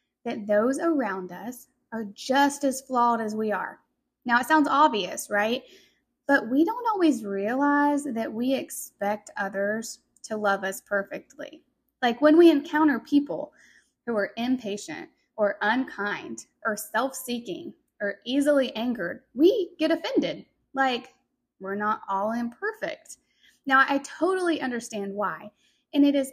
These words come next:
absolutely hurtful when people aim unloving qualities towards us. But we also have to stop expecting others to be perfect in this area.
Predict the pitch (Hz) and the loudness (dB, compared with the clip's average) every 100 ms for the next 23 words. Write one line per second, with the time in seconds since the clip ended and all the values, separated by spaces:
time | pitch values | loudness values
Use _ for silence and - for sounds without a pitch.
0 | - 285 339 320 311 294 247 233 - 294 | -2 0 0 0 0 0 -2 -6 -2 -2
1 | - - - 233 254 233 254 233 220 - | -2 -6 -6 -4 -4 -4 -6 -4 -6 -4
2 | 233 254 262 254 262 - _ _ _ _ | -4 -2 0 0 -2 -6 _ _ _ _
3 | _ _ _ 277 294 311 302 285 262 247 | _ _ _ 6 8 10 8 8 4 0
4 | 247 254 254 220 214 220 240 240 214 - | 4 4 4 0 -4 -6 -4 -4 -4 -4
5 | 254 - - _ _ _ _ _ _ _ | -4 -6 -14 _ _ _ _ _ _ _
6 | 269 302 247 240 - - _ - 269 269 | 6 6 4 -2 -10 -16 _ -6 -4 -2
7 | 277 285 359 311 285 285 269 - 226 233 | -2 0 0 2 -2 -2 -4 -2 -2 -2
8 | 233 - - 214 214 254 254 - 233 254 | -6 -10 -10 -8 -6 -4 -2 0 0 2
9 | 269 269 - _ _ _ - 262 254 240 | 2 0 -4 _ _ _ -14 -6 -2 -2
10 | - - 233 233 226 202 - 220 202 202 | -6 -8 -4 -4 -4 -8 -10 -10 -10 -10
11 | - 208 196 175 | -10 -6 -6 -8